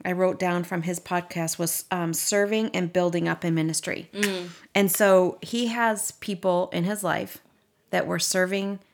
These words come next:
Speaker 1: and building him up and encouraging him and mentoring him, him in that and believed in him.
Speaker 2: Yeah.
Speaker 1: And I, that was one of the things I loved. And I think it's gonna be great to have him back on again because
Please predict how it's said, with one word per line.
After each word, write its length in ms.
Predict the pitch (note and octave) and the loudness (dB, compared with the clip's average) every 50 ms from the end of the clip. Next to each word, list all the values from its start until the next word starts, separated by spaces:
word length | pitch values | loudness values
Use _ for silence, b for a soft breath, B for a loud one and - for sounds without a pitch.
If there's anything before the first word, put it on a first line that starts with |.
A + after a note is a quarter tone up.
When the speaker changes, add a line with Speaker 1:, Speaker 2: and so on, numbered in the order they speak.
| _ _ _ _ _ _ _ _ _ - | _ _ _ _ _ _ _ _ _ -4
Speaker 1:
and 300 | - F#3+ F3+ F3 E3+ E3+ E3 | -2 0 2 2 2 4 4
building 300 | F#3 F#3 F3+ F3 F3+ D#3+ | 4 4 6 4 0 -2
him 180 | F3 G3 F3 - | -4 -4 -2 0
up 240 | - E3 D3 - - - | 0 0 0 -2 -4 -2
and 100 | E3+ E3 | 0 2
encouraging 560 | D#3+ E3 - - F3 E3+ E3+ E3+ E3+ E3 D#3+ | 2 0 0 -2 -2 -2 -2 -2 -2 -4 -4
him 320 | D3+ - E3+ D#3+ D3+ D#3 D#3 - - | -4 -4 -4 -2 -2 -2 -4 -4 -4
and 300 | E3 E3 D#3+ D#3+ D#3+ D#3+ B B B B - | -2 0 0 0 -2 -2 B B B B 0
mentoring 640 | F3+ F#3 F#3 F#3+ F3 F3+ F3+ F3 E3+ D#3+ D3+ D#3+ - | 2 2 2 2 0 -2 -2 -2 -4 -4 -6 -8 -6
him, 260 | - E3+ D#3+ D#3+ D#3+ D#3+ | -4 -2 -2 -2 -4 -8
him 200 | - - F3+ F3 E3+ | -8 -4 -2 0 0
in 120 | D#3+ E3 | 0 0
that 280 | E3 D#3+ D#3+ D#3+ E3 - - | 0 0 -2 -4 -6 -6 -4
and 260 | F3 F3 E3 E3 E3 E3 B B B B B B B - | 0 2 2 2 0 -2 B B B B B B B -6
believed 440 | E3+ F3+ F3 F3+ F#3 F#3+ F#3+ F#3 F3 F#3 | -4 -2 0 2 2 2 0 0 -2 -2
in 100 | F3 E3 | -2 -2
him. 320 | E3 E3+ D3+ D3 E3 E3+ - - | -2 -2 -2 -4 -4 -8 -8 -4
Speaker 2:
Yeah. 280 | G#3 G3 F3+ E3+ E3+ b b b b b b - | 0 0 0 0 -2 b b b b b b 0
Speaker 1:
And 260 | F#3+ F#3+ F#3 F3+ D3+ - | 2 4 4 2 4 6
I, 120 | - G3+ G3 | 6 6 6
that 200 | F3+ G#3+ A3+ G3+ | 8 6 6 6
was 120 | B2+ G3 F3+ | 6 2 0
one 160 | F#3 F3+ F3 | -2 -2 0
of 40 | F3 | -2
the 60 | E3+ E3 | -2 -2
things 260 | - F3 E3+ E3 E3 | -2 -2 0 0 0
I 80 | E3+ | 0
loved. 240 | E3+ E3+ E3+ E3+ E3 - | 0 0 0 -2 -2 0
And 100 | - F#3+ G3 | 0 2 2
I 60 | G3 | 2
think 220 | G3 A#3 A3+ A3+ | 2 0 0 0
it's 160 | A#3 A3 A3 - | 0 -2 -2 -4
gonna 200 | - F#3+ F#3 F3 | -4 -4 -2 -2
be 100 | E3+ E3+ | -4 -6
great 460 | E3 D#3+ E3+ E3+ F3 E3+ D#3+ - - | -6 -4 -2 0 0 0 -2 -4 -6
to 80 | - F3+ | -8 -8
have 300 | E3 D#3+ F3 E3+ E3 - | -4 -2 -2 -2 -2 -2
him 240 | E3+ E3+ D#3+ E3 D#3+ | -4 -2 -2 -2 -2
back 280 | E3 E3+ D#3+ D#3+ - D#3 | -2 -2 -2 -4 -4 -2
on 180 | D#3 D#3+ D#3+ F3 | -2 0 0 0
again 400 | F3+ G3 G#3 G#3+ A#3 B3+ C#4 C4+ - _ _ _ _ _ _ _ _ _ _ _ _ _ _ - | 0 0 0 0 0 -2 -4 -6 -8 _ _ _ _ _ _ _ _ _ _ _ _ _ _ -4
because 600 | - D#3+ E3+ E3+ - - G3 G3 F#3+ F#3+ F3+ F3 | -2 -2 -2 -2 -2 -2 0 0 0 0 -2 -4